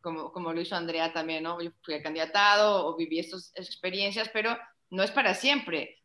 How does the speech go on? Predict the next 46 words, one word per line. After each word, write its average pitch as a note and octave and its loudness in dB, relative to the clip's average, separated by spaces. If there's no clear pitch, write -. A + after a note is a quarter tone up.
Pusiste G#3+ -2
los A3+ 2
medios G#3 2
concretos B3 0
durante F3 -2
ese F#3 -4
tiempo A3+ -2
para F#3+ 4
entonces F#3 -10
saber E3 -6
si F3 -12
Dios E3 -8
te F#3 -10
llamaba D#3+ -2
o D#3 -6
no. D3 -10
Segundo, A3 0
creo A3 -4
que C4+ 2
es C4+ 0
importante G3 2
que F#3+ -2
tengas F#3 0
a F3+ 2
alguien F#3 0
que G3 -4
te E3+ -2
acompañe. D#3+ -4
Un G#3 -6
director G3 2
espiritual F3 0
se F3+ -6
me E3 -2
hace F3+ -6
clave E3 0
en D#3+ -8
los D#3+ -10
caminos, E3+ -6
que - -18
sea F#3+ -2
experto G3+ -4
en G3+ -4
los F#3 -4
caminos E3 -4
de D#3+ -4
Dios. D#3 -6